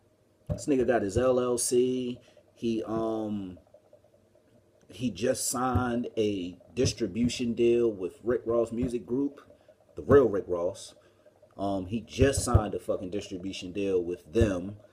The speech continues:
Um, I kinda helped him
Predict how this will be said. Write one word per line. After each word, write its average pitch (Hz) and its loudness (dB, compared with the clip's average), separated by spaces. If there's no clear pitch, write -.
Um, 90 -8
I - -20
kinda 87 -4
helped 110 -2
him 90 -4